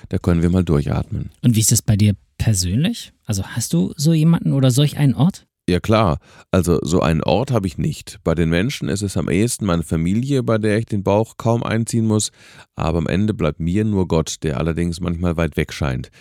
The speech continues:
Speaker 1: Der ist der Einzige, dem ich wirklich glauben kann, dass ich bei ihm absolut so sein kann, wie ich bin. Vielleicht wäre das ein Zuhause.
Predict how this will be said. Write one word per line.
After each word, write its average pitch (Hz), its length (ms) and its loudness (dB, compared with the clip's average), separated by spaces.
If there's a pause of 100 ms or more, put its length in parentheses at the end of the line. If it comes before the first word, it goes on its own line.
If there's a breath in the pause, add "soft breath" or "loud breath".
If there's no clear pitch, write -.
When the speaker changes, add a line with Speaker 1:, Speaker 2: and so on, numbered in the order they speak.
(160 soft breath)
Speaker 1:
Der 90 160 6
ist 104 160 -2
der - 80 -4
Einzige, 85 500 -2
dem 82 180 -2
ich 80 200 -6
wirklich 90 400 -2
glauben 73 320 0
kann, 82 280 0
dass 80 160 -4
ich 78 160 -8
bei 82 120 -6
ihm 76 260 -2
absolut 82 560 -4
so 82 180 -2
sein 78 280 -2
kann, 78 240 -4
wie 78 60 -2
ich 73 120 -6
bin. 67 240 -4 (340 soft breath)
Vielleicht 76 640 -4
wäre 73 140 -4
das 82 220 -4
ein 80 120 -6
Zuhause. 67 520 -4